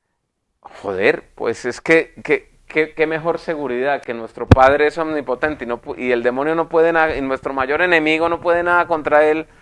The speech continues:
pues estar de la mano de, del, del, de nuestro papá es la manera más cercana de, de, de llegar al cielo. Bien,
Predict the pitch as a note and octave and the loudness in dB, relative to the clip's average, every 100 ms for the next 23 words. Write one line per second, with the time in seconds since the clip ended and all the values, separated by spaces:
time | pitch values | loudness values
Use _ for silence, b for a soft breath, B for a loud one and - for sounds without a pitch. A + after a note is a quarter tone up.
0 | b b b _ D#3 D3+ D#3+ - G#3 G#3+ | b b b _ -4 -4 -2 2 2 4
1 | A3 G#3 G3 G#3 A3 G#3+ - D3+ E3 D#3 | 4 4 2 0 0 0 -2 -8 -8 -8
2 | - - D#3+ D#3+ D3+ D3 D#3+ D#3+ - D3 | -14 -10 -6 -6 -6 -8 -6 -6 -8 -6
3 | D3 D3 E3 F#3+ b b b b b - | -4 0 0 0 b b b b b 0
4 | F3 F3+ - B2 D#3 E3 E3+ D#3+ D#3 E3+ | 0 0 -8 -10 -2 2 4 4 4 4
5 | F3 E3+ - - - _ _ _ _ _ | 4 0 -2 -16 -20 _ _ _ _ _
6 | - - E3+ E3 - D#3+ D#3+ E3 D#3 B2+ | -20 2 4 4 6 6 6 4 4 2
7 | - A2+ A#2+ A#2 - _ _ _ _ - | -2 -4 -4 -4 -8 _ _ _ _ -12
8 | G#2 A2+ A#2 B2 D3 C#3+ - D#3+ G#2+ C#2 | -6 0 4 4 2 -4 -10 -12 -12 -16
9 | _ _ _ _ _ _ _ _ _ _ | _ _ _ _ _ _ _ _ _ _
10 | _ _ _ _ _ _ _ _ _ _ | _ _ _ _ _ _ _ _ _ _
11 | _ _ _ _ _ _ _ _ _ _ | _ _ _ _ _ _ _ _ _ _
12 | _ _ _ _ _ - C#3 C#3+ A#2 | _ _ _ _ _ -6 -2 0 -2